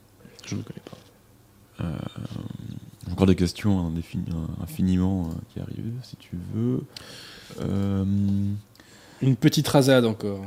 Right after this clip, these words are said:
Speaker 2: Jérémy treize. Peut-on dire que Pétain était un national catholique et le fascisme et le nazisme plutôt des nationalismes révolutionnaires néo-païens ?
Speaker 1: Bah, le, le... j'ai oublié le nom de l'encyclique de Pie onze sur le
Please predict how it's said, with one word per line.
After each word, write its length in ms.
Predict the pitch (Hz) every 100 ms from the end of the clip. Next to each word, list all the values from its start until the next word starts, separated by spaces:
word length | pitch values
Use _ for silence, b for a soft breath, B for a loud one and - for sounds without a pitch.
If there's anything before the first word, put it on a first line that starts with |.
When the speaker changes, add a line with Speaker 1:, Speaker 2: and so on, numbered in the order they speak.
| 104
Speaker 2:
Jérémy 380 | 110 127 127
treize. 340 | 117 - 90 90
Peut-on 280 | 139 143 147
dire 200 | 139 151
que 80 | 117
Pétain 380 | 101 113 160
était 240 | 147 113 104
un 60 |
national 380 | 104 127 123 110
catholique 680 | 104 95 101 120 143 - - -
et 80 | 95
le 80 | 98
fascisme 460 | 101 95 120 -
et 20 |
le 80 | 98
nazisme 480 | 92 98 98 127 104
plutôt 240 | - -
des 120 | 101 90
nationalismes 1080 | 92 98 107 110 98 98 110 113 - 107
révolutionnaires 680 | 98 95 98 95 - 98 110
néo-païens ? 440 | 95 98 90 80 80 B B B B B B -
Speaker 1:
Bah, 180 | 107 113
le, 140 | 110 104 -
le... 560 | 113 107 101 95 95 92 87 85 - 95 107 - - - 120
j'ai 180 | 117
oublié 220 | 131 139 160
le 140 | 131
nom 220 | 123 131
de 120 | 123
l'encyclique 1080 | 110 113 - - - 131 123 - - - - -
de 160 | 110
Pie 260 | 101 - 113
onze 380 | 120 131 110 104
sur 580 | - - - 117 107
le 220 | 107 101